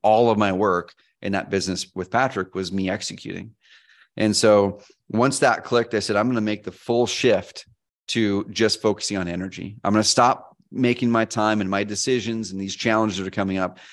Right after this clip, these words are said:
I'm gonna stop trying to solve them with what's gonna make me money, what activities are gonna make me money. And I'm only gonna say what activities make, give me energy." Because if I, if I do more of what gives me energy,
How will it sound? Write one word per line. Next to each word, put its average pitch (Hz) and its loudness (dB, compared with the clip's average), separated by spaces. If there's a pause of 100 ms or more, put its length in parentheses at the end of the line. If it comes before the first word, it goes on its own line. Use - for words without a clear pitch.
(100)
I'm 101 -2
gonna 107 2
stop 131 4
trying 131 2
to 110 2
solve 110 2
them 98 0
with 95 -6
what's 104 0
gonna 101 -4
make 98 -4
me 92 -6
money, 95 -4
what 98 0
activities 98 -4
are 87 -12
gonna 95 -4
make 95 -4
me 95 -4
money. 98 -2 (300)
And 110 -2
I'm 107 0
only 113 2
gonna 107 0
say 98 0 (260)
what 107 0
activities 95 -4
make, - -10
give 92 -6
me 87 -4
energy." 87 -10 (500)
Because 110 0
if 120 2
I, 110 2
if 107 -4
I 104 2
do 117 0
more 113 2
of 101 0
what 104 0
gives 98 -4
me 92 -4
energy, 92 -6